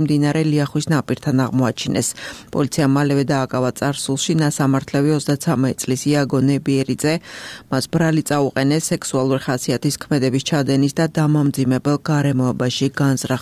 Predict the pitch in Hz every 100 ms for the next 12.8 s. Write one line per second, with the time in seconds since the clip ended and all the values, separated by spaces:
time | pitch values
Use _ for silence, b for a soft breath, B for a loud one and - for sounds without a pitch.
0 | - - 135 - 139 127 120 - - -
1 | - - - B B B B B B 185
2 | 165 185 165 - 170 160 156 160 160 147
3 | 143 170 170 139 135 165 131 127 135 131
4 | 139 143 - 160 156 147 170 135 - 139
5 | - 131 139 131 - 135 120 175 175 156
6 | 127 135 - 147 - 139 - 147 135 160
7 | - - 156 135 131 - 156 139 156 147
8 | 151 151 156 151 170 165 - 147 147 151
9 | - 151 - 151 143 139 143 156 147 -
10 | 135 131 131 - 127 - 170 - 147 147
11 | 170 180 B B B B - 165 - 170
12 | 156 147 143 143 160 175 -